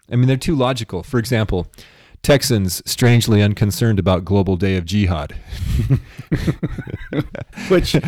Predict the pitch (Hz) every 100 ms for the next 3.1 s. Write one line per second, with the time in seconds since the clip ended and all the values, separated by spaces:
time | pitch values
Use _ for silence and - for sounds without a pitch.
0 | 202 - 170 147 147 - - - 170 -
1 | 233 - 202 143 - - - 139 170 127
2 | 147 143 - - - - - - - 214
3 | 220